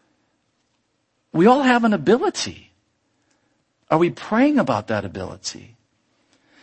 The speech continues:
Because as we pray about that ability and then the Holy Spirit stirs us and moves in our heart, that then, then can have an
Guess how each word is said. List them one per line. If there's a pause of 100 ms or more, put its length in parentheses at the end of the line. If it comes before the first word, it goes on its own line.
Because
as
we
pray
about
that
ability
and
then
the
Holy
Spirit
stirs
us
and
moves
in
our
heart, (540)
that
then,
then
can
have
an